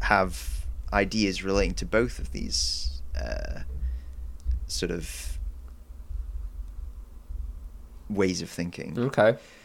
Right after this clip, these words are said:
Speaker 1: Um, so let's talk about primitivism.
Speaker 2: Right.
Speaker 1: Um, a lot of people see history and technological advancement as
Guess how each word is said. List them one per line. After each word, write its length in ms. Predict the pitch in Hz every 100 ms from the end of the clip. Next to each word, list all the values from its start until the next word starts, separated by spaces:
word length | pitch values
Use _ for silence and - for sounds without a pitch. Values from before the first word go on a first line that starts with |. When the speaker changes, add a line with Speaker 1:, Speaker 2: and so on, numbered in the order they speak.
| - -
Speaker 1:
Um, 460 | 107 104 104 104 - - - - - - - - - - - - -
so 440 | - - 143 139 - - - - - - - - -
let's 160 | 139 160
talk 200 | - 190
about 320 | 196 165 -
primitivism. 920 | - - 131 107 - - - - - - -
Speaker 2:
Right. 260 | 123 107 - - - - - - - - - - - - - 117
Speaker 1:
Um, 680 | 110 110 113 110 117 113 - - _ _ _ _ _ _ _ _ -
a 80 | -
lot 140 | 139 180
of 100 | 196
people 500 | 190 175 160 139 -
see 720 | - - 131 120 120 110 - _ _ _
history 720 | - - 170 - - 92 87 90
and 540 | 78 85 - - - _
technological 800 | - - - 131 127 120 - 117
advancement 680 | 107 95 101 98 - - - -
as 600 | 101 92 92 92 - -